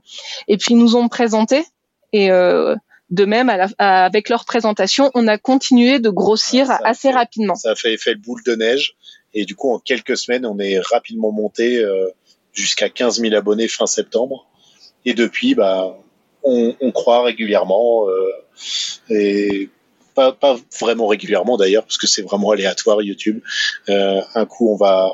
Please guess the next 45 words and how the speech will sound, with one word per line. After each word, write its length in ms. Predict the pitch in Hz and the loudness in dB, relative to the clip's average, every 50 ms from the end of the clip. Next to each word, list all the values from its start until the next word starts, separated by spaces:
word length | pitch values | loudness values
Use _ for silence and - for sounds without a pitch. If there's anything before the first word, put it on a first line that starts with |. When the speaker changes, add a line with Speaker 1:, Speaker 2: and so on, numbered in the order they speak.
| - | -2
Speaker 2:
on 40 | 98 | 0
va 120 | 98 101 98 | 0 0 0
prendre 500 | - - - 110 101 101 98 92 90 90 - | -2 -4 -6 -4 -2 -2 -4 -4 -4 -8 -10
trois 200 | - - 117 110 | -4 -4 -4 -2
mille 160 | 110 107 110 | 0 -2 -2
abonnés 320 | 104 98 104 101 104 104 | 0 0 0 0 0 0
dans 160 | 98 98 95 | 0 0 -2
le 60 | 98 98 | -2 0
mois, 320 | 101 113 120 127 131 127 | 0 2 2 2 2 2
l'autre 360 | 117 107 107 101 - - 113 104 | 2 0 -2 -2 -2 -4 -6 -6
coup, 320 | - _ - 117 113 110 | -6 _ -2 0 0 0
euh, 40 | 98 95 | 0 -2
mille 160 | 107 110 - | -4 -2 -2
cinq 180 | - 120 104 | 0 0 0
cents, 280 | 95 - 110 113 127 131 | -2 -2 -2 -2 -2 0
mais, 220 | 120 107 101 92 - _ - - - - - - - _ _ | 0 0 0 0 -4 _ -18 -18 -18 -16 -18 -20 -20 _ _
mais 140 | 110 110 113 | 0 0 2
on, 240 | 113 117 113 110 110 | 2 2 2 0 2
voilà, 260 | 107 113 113 101 87 - | 2 4 2 2 0 -2
on 100 | 98 104 | -8 -8
grandit 380 | 104 - 110 113 110 110 - 139 | -4 -2 -2 -2 -2 -2 -2 0
régulièrement. 600 | 123 117 104 110 104 101 92 90 - - 107 127 131 | 0 0 0 0 0 0 0 0 -2 -2 -2 -2 -2
Mais 300 | 107 95 92 92 92 - - _ _ _ | -2 -6 -8 -8 -10 -12 -16 _ _ _
c'est 180 | - - - | -6 0 0
vrai 100 | 110 113 | 0 0
que 120 | - - 110 | 0 -2 -4
le 80 | 98 - _ _ _ _ _ _ | -4 -4 _ _ _ _ _ _
point 140 | 127 123 | -2 -2
de 60 | 123 117 | 0 0
départ, 360 | 110 107 - - 110 98 - | -2 -2 0 0 -2 -2 0
c'était 260 | - 117 - - 101 | -4 -6 -4 -4 -4
ça. 220 | - - - - - _ _ - _ _ _ _ _ _ _ _ | -4 -4 -8 -12 -16 _ _ -20 _ _ _ _ _ _ _ _
Speaker 1:
Nous, 220 | 226 240 254 262 | 6 6 8 6
le 60 | 254 247 | 6 4
point 160 | - 269 233 | 2 0 2
de 40 | 226 | 2
départ, 300 | 208 202 - 233 240 240 | 2 2 2 2 2 2
oui, 100 | 233 240 | 0 0
ça 140 | - - | 0 0
a 40 | 190 | -2
été 180 | 185 190 - 233 | -2 0 0 0
la 120 | 220 202 | 0 0
présentation 560 | - - 220 208 226 220 214 202 202 - - | 0 -2 -2 0 0 0 0 0 0 2 2
du 120 | 240 226 - | 0 0 2
camion. 280 | - 196 190 180 - | 0 -2 0 0 -4